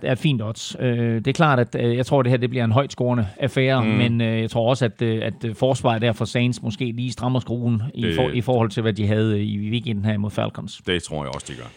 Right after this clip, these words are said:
Speaker 2: Det var et wake-up call.
Speaker 1: Godt. Og så ugens, øh, overraskelse, der vil jeg faktisk, øh, give dig, øh, muligheden for at byde ind her. Fordi, øh, vi har Baltimore Ravens hjemme imod Houston Texans. Der
Speaker 2: Mm.
Speaker 1: giver Texans odds to firs.
Speaker 2: Ja.
Speaker 1: Og så har vi Philadelphia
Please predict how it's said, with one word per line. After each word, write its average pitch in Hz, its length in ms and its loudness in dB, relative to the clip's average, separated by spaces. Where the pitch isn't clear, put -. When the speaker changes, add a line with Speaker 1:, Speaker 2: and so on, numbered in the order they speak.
Speaker 2:
Det 139 100 2
var 127 120 4
et 117 60 0
wake-up 101 360 0
call. 65 140 -8
Speaker 1:
Godt. - 240 -8
Og - 80 -6
så 247 180 2
ugens, 254 500 -2
øh, 175 120 4
overraskelse, 196 600 0
der 202 140 4
vil 220 120 -2
jeg 196 140 2
faktisk, - 560 -6
øh, 175 220 4
give 170 180 0
dig, 220 340 0
øh, 160 240 0
muligheden 202 400 2
for 202 180 -2
at 156 100 0
byde 156 200 4
ind 208 120 0
her. 180 220 0
Fordi, 143 720 -2
øh, 120 220 2
vi 180 40 4
har 180 140 6
Baltimore 170 460 0
Ravens 214 320 -2
hjemme 170 440 0
imod 147 400 -2
Houston 160 300 -4
Texans. - 640 -4
Der 160 80 4
Speaker 2:
Mm. 156 60 -6
Speaker 1:
giver 143 140 0
Texans - 600 -4
odds - 280 -2
to 175 260 -6
firs. 262 480 -10
Speaker 2:
Ja. 69 240 -6
Speaker 1:
Og 175 80 -2
så 214 80 4
har 202 100 6
vi 151 100 2
Philadelphia 143 500 0